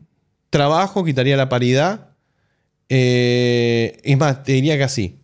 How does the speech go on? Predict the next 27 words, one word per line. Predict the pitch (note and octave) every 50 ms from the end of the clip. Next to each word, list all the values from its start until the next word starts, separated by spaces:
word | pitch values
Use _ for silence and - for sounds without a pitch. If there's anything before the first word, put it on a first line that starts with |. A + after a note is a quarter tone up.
| _
El | - B2 B2 B2
derecho | C#3 D3 C#3+ C#3+ C#3+
a | C3
la | C3 -
jubilación, | - - A3 A#3 A#3 G3+ E3+ C#3+ - - F#3 F3+
aquellos | D#3+ C3+ C3+ A#2 - C3
que | - C#3
aportaron, | C#3 D#3 D#3+ D#3+ G3 G3+ G3+ G#3 G3 -
el | - B2
derecho | A#2 A#2+ B2+ B2+ - C3+
a |
trabajo | A#2+ B2 C3 D3+ E3+ E3+ E3 - C#3+
en | C3+ B2
el | A2+
segundo | G#2 - A#2 A2+ A#2+ C3 C#3+ D3
puesto, | D#3+ G3 G3 F#3+ F#3+ - F3+ F3+ - - - - - _
tercer | - C3+ C3 C3 - F#3+ F3+ E3+
puesto | D#3 F3 E3+ - E3+ D3
salud, | - D#3+ D3+ E3 F#3 G3 F#3+ F#3+ - -
cuarto | D#3+ F3+ F#3+ F#3 F3 F#3 F3 D3
puesto | E3 E3+ E3+ - E3
educación | D3+ C#3+ C3+ C#3+ C#3 C#3 - F3 F3+ F#3+ G3 F#3+ G3 - - - - - -
y | B2+ B2
las | A#2+ A#2
universidades | A#2+ A#2 A#2 A#2 A2+ - - C3+ C#3+
nacionales. | C#3+ C3 - C3+ B2 C3+ D3 D#3 E3+ C3+ - - - -
<laughs> | -